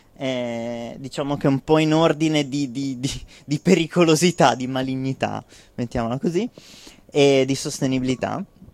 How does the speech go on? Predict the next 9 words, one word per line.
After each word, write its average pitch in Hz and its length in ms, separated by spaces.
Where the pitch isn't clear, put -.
ehm, 123 800
del, 117 280
degli 117 340
algoritmi, 117 640
delle 113 200
dinamiche 113 460
che 127 140
ha. 123 180
Ehm, 131 1200